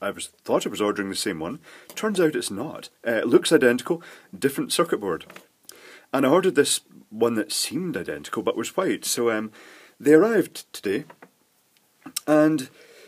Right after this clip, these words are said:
Uh, I just popped them open. Just the, I popped the white one open first just to see if there's much difference, and there is a significant difference. The first thing that I noticed was it was completely flat. I thought, "Well,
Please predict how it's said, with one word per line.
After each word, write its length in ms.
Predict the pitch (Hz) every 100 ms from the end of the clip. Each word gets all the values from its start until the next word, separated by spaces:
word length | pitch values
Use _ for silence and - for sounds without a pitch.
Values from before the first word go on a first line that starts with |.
| _
Uh, 300 | 156 151 147 -
I 120 | 143
just 300 | - 107 -
popped 240 | 143 131
them 140 | 120 113
open. 320 | 120 160 143
Just 160 | 107
the, 160 | - 120 -
I 60 | -
popped 260 | - 165
the 60 | 113
white 220 | 113 131
one 100 | 110
open 240 | 95 95
first 300 | - 107 113
just 100 | 98
to 80 | -
see 180 | - 104
if 140 | 92
there's 140 | 98 104
much 240 | 107 -
difference, 460 | 156 160 92 - -
and 220 | 139 135 127
there 160 | - 113
is 380 | 143 190 85 -
a 180 | - 101
significant 540 | - 139 160 190 92
difference. 360 | 110 92 87 -
The 60 |
first 320 | - 269 -
thing 280 | - 117 92 _ - -
that 180 | 123 123
I 100 | 110
noticed 380 | 117 135 - 95
was 180 | 82
it 60 | -
was 100 | -
completely 360 | - - 104 92
flat. 360 | - 90 80
I 60 | -
thought, 220 | - 95
"Well, 160 | 95